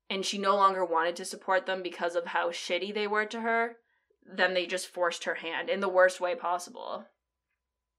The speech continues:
So it just sucks here seeing her want happiness for her dad and knowing that he took hers away for thirteen years.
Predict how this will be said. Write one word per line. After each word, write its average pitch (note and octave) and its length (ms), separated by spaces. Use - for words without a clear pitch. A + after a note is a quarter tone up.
So A3+ 160
it G#3+ 60
just B3 220
sucks F3 280
here F3+ 300
seeing F3+ 760
her F3 540
want F3 380
happiness F3+ 580
for F3 180
her F#3 140
dad E3+ 540
and E3+ 300
knowing F3 520
that D#3+ 220
he F#3+ 160
took F3 260
hers F3 220
away E3+ 280
for E3+ 160
thirteen - 440
years. - 440